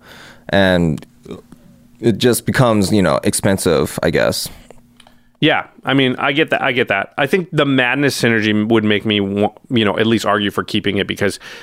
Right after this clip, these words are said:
Speaker 2: you do have blood tokens. So just take one
Speaker 1: Right.
Speaker 2: blood token. That does cost a mana, so you're kind of manacing it out for four mana and eight life. But you do get to draw the card off the blood token. And the, the fact that it's, like, a four mana, you know,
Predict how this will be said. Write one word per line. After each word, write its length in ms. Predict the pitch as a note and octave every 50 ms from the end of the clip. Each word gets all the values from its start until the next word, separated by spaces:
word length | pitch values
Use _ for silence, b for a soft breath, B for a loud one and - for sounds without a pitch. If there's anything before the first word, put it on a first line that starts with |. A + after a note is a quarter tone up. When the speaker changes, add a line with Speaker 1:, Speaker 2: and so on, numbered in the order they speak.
| B B B B _
Speaker 2:
you 120 | B2 A#2 A2
do 180 | G2 C#3 C#3+
have 120 | C3+ B2 A#2
blood 160 | B2 A#2+ G#2+
tokens. 260 | - A2+ G#2+ A2 A2
So 80 | G#2+ G2+
just 240 | G2 A2 G#2+ G2+ -
take 100 | A#2+ G#2
one 260 | G#2 G#2+ A2+ C3 C3
Speaker 1:
Right. 100 | A2+ G#2+ B2+
Speaker 2:
blood 180 | B2 B2 A#2
token. 440 | - B2+ A#2+ A2+ - A#2+ A2+ A#2 A#2 b b b b b b b b b b b b b b b b b b b b -
That 100 | C3 A#2+
does 160 | C#3+ D3 C#3
cost 180 | - D#3+ D3+ -
a 40 | D3
mana, 280 | C#3+ C#3 B2 A2 G#2+
so 120 | - - B2+
you're 100 | A#2+ A2+
kind 140 | - C3+ C3
of 60 | A#2+
manacing 480 | A#2 A#2+ A#2+ A#2 A#2+ A#2 - - B2 A#2
it 100 | A2+ G#2+
out 220 | G2+ G#2 A2 -
for 180 | - - A2+ G2
four 380 | - - - - A#2+ A#2+ A#2+ A#2
mana 480 | A#2 G#2+ G#2+ A2+ C3 C#3+ D#3+ D#3+ - _ _ _ _ -
and 120 | - A2 A2+
eight 120 | A2+ A2+
life. 420 | G#2+ G#2+ A2 B2+ D3 - - - - _ -
But 100 | A#2+ B2+
you 80 | B2
do 180 | B2+ C#3+ E3+ E3+
get 120 | F#3 -
to 60 | -
draw 240 | B2+ A#2+ C3+ C3+ D3+
the 60 | D3+
card 220 | C#3+ - D3+ D3 C#3
off 80 | C3
the 80 | - A#2+
blood 200 | G#2+ A#2 B2 A#2
token. 360 | - D3 D3 - E3 E3+ E3+ - -
And 200 | - C3+ C3+ C3
the, 180 | C3+ C3 B2+ - - -
the 280 | - - C3+ D3 C3+ A#2+
fact 300 | - - F3+ A3 A#3+ -
that 100 | - B2
it's, 120 | G#2+ - -
like, 100 | G#2+ G2
a 60 | G2
four 300 | - - - D#3+ F#3 F#3
mana, 540 | E3+ D#3+ D#3 D3+ D3 D3 C#3+ C#3+ C#3+ C3 B B B B B B B B B B B -
you 120 | C3 B2+
know, 340 | A#2 A2+ G#2+ G#2 G2 D#2